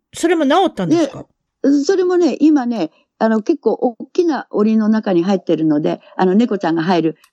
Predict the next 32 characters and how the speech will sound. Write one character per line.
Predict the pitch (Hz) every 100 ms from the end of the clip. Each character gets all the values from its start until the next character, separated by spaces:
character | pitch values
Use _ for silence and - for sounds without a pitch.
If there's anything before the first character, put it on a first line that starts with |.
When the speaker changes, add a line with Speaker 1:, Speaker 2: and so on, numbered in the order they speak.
| -
Speaker 2:
あ | 156
の、 | 160
檻 | 185 196
な | 170
ん | 147
で | 143
す | -
け | 156
ど、 |
あ | 151
の、 | 151
大 | 160
き | -
い | 170
の | 156
あ | 170
る |
で | 151 135
し | -
ょ？ | 440 -
Speaker 1:
は | 202
い |
は |
い | 180 175 185
は |
い。 |
Speaker 2:
あ | 170
の | 247 254
中 | 240 185
に | 170
い | 165
て、 | 170